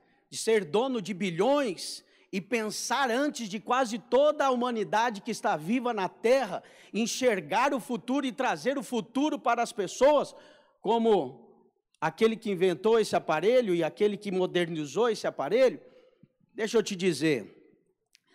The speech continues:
não há nada mais inovador do que estar conectado no reino que virá. Virá um reino,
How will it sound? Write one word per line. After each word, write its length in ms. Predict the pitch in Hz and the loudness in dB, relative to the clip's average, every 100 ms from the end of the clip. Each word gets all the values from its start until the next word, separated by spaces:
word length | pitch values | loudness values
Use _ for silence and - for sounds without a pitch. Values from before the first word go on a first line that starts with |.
| _ _ | _ _
não 200 | - 196 | -2 2
há 80 | 208 | 2
nada 280 | 208 226 202 | 2 2 0
mais 300 | 190 208 165 | 0 -2 0
inovador 880 | 170 165 147 123 101 143 143 98 - _ _ _ _ _ _ | 2 2 2 0 2 2 2 0 -10 _ _ _ _ _ _
do 140 | - 151 | -8 -6
que 140 | - | -4
estar 840 | 175 - - _ 175 185 175 160 - | -4 -6 -14 _ 0 2 0 -4 -8
conectado 1080 | - 170 160 160 147 - 156 170 156 175 180 - _ - | -2 0 0 -4 -8 -2 0 0 0 -2 -4 -20 _ -8
no 220 | 147 151 | 0 0
reino 460 | - 156 147 151 147 | 0 0 2 2 2
que 160 | 143 | 0
virá. 440 | 123 120 87 - - - - _ _ _ _ _ - _ _ _ _ _ _ _ _ | 0 0 0 -8 -14 -20 -20 _ _ _ _ _ -20 _ _ _ _ _ _ _ _
Virá 400 | 147 147 139 170 | -2 2 6 6
um 80 | 233 | 4
reino, 540 | 196 143 151 147 113 | 0 2 4 2 -2